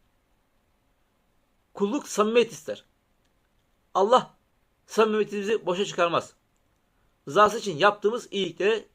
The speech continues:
terk ettiğimiz kötülüklere hediye olarak mağaramızın kapısından kayayı çeker. Allah bizi mağaraya sıkışmaktan korusun. Eğer olur da bir mağaraya sıkışırsak,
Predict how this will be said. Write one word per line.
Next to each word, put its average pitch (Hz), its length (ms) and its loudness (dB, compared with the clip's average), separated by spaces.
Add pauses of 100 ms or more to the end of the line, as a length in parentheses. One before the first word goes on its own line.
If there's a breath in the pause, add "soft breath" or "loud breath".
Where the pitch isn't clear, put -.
terk 220 200 2
ettiğimiz 165 340 -8
kötülüklere 190 480 0
hediye 196 200 2
olarak 233 320 2 (760)
mağaramızın 170 500 6
kapısından 208 580 -4 (120)
kayayı 196 300 0
çeker. 151 360 -4 (1120)
Allah 214 320 4
bizi 202 320 -2
mağaraya 202 280 6
sıkışmaktan 190 840 -6
korusun. 160 440 -4 (1000)
Eğer 208 140 2
olur 226 260 4
da 135 140 -2
bir 220 100 2
mağaraya 190 320 2
sıkışırsak, 208 640 -6